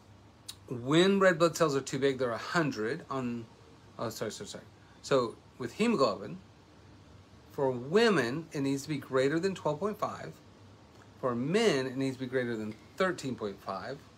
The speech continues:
But that's really because men tend to be bigger than women.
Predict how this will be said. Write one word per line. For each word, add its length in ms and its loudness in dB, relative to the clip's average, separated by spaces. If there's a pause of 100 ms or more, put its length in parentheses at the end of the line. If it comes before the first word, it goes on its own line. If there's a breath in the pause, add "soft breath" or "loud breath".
(500 loud breath)
But 160 2
that's 260 2
really 560 4
because 320 -4
men 260 0
tend 200 -2
to 40 -2
be 120 -2
bigger 280 -2
than 220 -2
women. 460 2